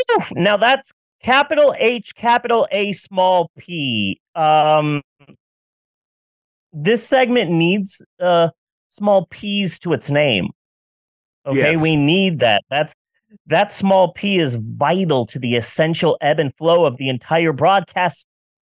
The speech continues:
Speaker 1: spectrum, Bunny. Listen, hit, Bunny, hit the bars, work some parties, and get me some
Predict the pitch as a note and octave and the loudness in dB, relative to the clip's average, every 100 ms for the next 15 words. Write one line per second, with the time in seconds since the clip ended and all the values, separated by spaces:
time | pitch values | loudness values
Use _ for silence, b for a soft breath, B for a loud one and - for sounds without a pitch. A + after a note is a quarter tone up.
0 | - A3+ A#3 G#3 G#3 F3 E3+ E3+ E3+ A#2 | -8 -8 -6 -2 0 2 2 2 0 -4
1 | - _ _ _ _ F3+ A3+ - G#3+ D#3 | -8 _ _ _ _ -2 -2 0 -2 -2
2 | - _ _ _ - C4+ A#3+ - C3+ C4 | -6 _ _ _ -6 -4 -6 -16 -10 -2
3 | D#4 A#3+ B2 - - C#3+ D#4 C#4 - G3+ | 0 2 0 -6 -8 0 0 -2 -8 -4
4 | D#3 C4 C4 D4 F3+ A3+ C#4+ - - A#3 | 2 4 6 4 2 0 0 -4 -6 -4
5 | F3 - F3+ G#3 B3+ D4+ A#3+ G#3 D#3 C#4 | -4 0 4 4 2 0 -2 -2 0 2
6 | C#4+ G#3+ A3 A#3 C#4 C#4 | 2 0 -2 -2 -2 -2